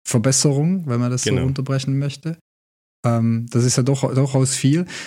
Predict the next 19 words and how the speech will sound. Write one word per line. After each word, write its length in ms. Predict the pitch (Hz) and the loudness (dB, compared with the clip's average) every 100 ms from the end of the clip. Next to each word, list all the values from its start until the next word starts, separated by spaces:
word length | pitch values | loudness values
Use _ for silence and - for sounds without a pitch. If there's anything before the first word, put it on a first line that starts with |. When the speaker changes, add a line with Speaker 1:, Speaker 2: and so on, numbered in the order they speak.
| - | -6
Speaker 1:
Kannst 300 | - 151 - | 0 2 4
du, 180 | 185 180 - | 2 0 -2
kannst 260 | 143 151 - | 0 0 2
du 40 | |
uns 140 | 165 143 | 2 2
ein 80 | |
bisschen 280 | 151 156 135 | 2 2 2
mitnehmen, 380 | 156 160 160 143 | 2 0 2 2
was, 200 | 139 - | 2 2
was 180 | 139 156 | 0 0
hat 120 | 165 | 0
das 100 | 156 | 2
denn 160 | 165 151 | 2 2
für 200 | 151 143 | 2 2
einen 260 | 139 139 - | 2 0 0
Wettbewerbsvorteil 920 | 135 135 131 113 - - 113 - 107 | 0 2 0 0 -2 -4 -4 -2 -4
für 140 | - | -4
dich? 320 | 110 110 - 107 | -4 -4 -4 -4
Also, 280 | 107 110 | -2 -2